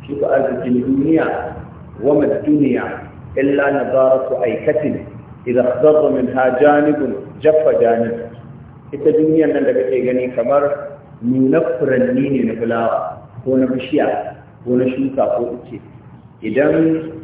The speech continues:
wani ɓangare yana yin kore, wani ɓangaren kuma yana yin, yana bushewa. Can yana tashi,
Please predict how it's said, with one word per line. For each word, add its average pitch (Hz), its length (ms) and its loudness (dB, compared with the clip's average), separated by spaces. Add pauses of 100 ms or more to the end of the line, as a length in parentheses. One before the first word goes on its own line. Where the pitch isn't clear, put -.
(380)
wani 151 220 2
ɓangare 160 560 4
yana 147 260 2
yin 143 280 2
kore, 151 320 4
wani 139 160 0
ɓangaren 143 540 0
kuma 139 200 -4 (560)
yana 131 300 -2
yin, 123 500 -2
yana 135 240 0
bushewa. 98 540 -6 (200)
Can 151 180 -2
yana 151 260 0
tashi, 147 260 2